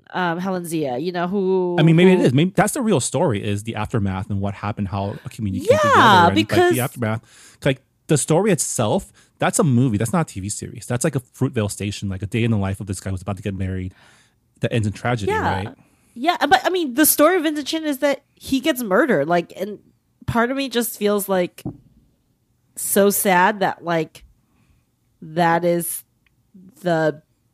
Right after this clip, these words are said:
Speaker 1: extent of his story. And I mean, I'm not telling you the,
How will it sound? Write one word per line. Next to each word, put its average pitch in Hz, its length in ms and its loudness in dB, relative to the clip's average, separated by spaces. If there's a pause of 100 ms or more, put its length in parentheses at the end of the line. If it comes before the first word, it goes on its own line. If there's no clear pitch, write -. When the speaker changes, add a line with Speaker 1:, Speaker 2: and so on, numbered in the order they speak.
(1500)
Speaker 1:
extent - 1300 0
of 170 240 0
his 170 200 2
story. 262 920 2
And 214 200 0
I 214 120 0
mean, 214 240 -4
I'm 202 120 -4
not 220 300 2
telling 220 240 2
you 208 80 -4
the, 196 220 -4